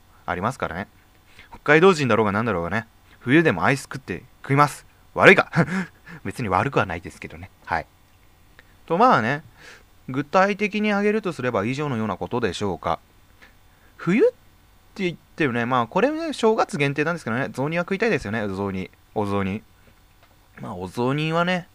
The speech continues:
えー、地方によって味変わるんで、そんなに話はできませんので、まあ、主に今回はね、鍋物がメインと。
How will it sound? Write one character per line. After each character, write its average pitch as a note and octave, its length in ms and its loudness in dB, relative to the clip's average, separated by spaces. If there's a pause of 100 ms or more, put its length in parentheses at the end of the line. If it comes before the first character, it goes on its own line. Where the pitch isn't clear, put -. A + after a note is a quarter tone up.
(580)
え A2 200 -2
ー、 G2 40 -6
地 - 160 -10
方 F3 180 -2
に D#3 80 -4
よ G#2 60 -4
っ - 40 -10
て F#2 100 -10
味 F2 240 -8
変 F#2 100 -6
わ F#2 60 -4
る A2+ 100 -6
ん A#2+ 60 -8
で、 F2 80 -8
そ - 140 -14
ん F#2 80 -8
な F#2+ 80 -6
に G2 140 -6
話 G2+ 440 -6
は F#2+ 140 -2
で E2+ 120 -10
き F2 140 -20
ま F2+ 120 -12
せ - 140 -12
ん G#2 100 -8
の E2+ 100 -10
で、 F2+ 300 -4 (640)
ま F#3 120 0
あ、 D#3+ 60 2
主 E3 320 0
に D#3+ 120 -2
今 D#3+ 260 -4
回 B2 220 2
は F2+ 100 -4
ね、 B2+ 180 -4 (200)
鍋 G#2 360 2
物 F#3 320 -2
が G2+ 160 0
メ F#2 200 -4
イ A#2+ 120 -2
ン F2+ 80 -8
と。 D#2+ 240 -10